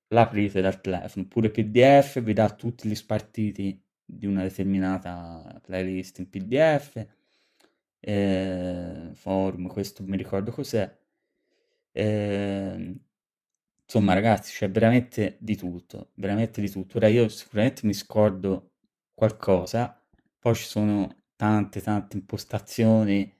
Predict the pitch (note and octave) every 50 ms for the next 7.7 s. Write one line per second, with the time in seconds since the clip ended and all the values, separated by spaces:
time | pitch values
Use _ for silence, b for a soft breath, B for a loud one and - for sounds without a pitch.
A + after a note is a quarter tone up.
0 | _ _ _ _ _ _ _ _ _ _ _ _ _ - - G2 F#2 G#2 G#2 G#2+
1 | G#2+ G#2 G2+ - G#2+ G2+ G#2 G#2 G#2 - _ _ _ _ _ - - F#2+ G#2 F#2+
2 | F#2+ F#2+ F#2+ F#2+ F#2+ F#2 F#2+ - - - - - - - - - - - A#1+ D2
3 | D#2 G2+ G#2 A2 A2+ - - G#2+ A2 G#2 G#2 G#2 G#2 G#2 G#2+ G#2+ G#2+ G#2 G#2 G#2
4 | G#2 G#2 G2+ G2 G2 G2 - - A2+ G#2 G#2 G#2+ G#2+ G#2+ G#2 - - - - G2+
5 | G2 G2 G2 F#2+ G2+ G2 G2 F#2+ - G2+ G#2 G#2+ A2 A2 G#2 G2 G2 G2 F#2+ F2+
6 | - - - _ _ - G2+ G2 G2 G2 G2 G2+ G2 - - G2+ G2 G2 G2 G2+
7 | G2+ G2+ G2 F#2+ F#2+ - G2 F#2+ F#2+ F#2+ - - -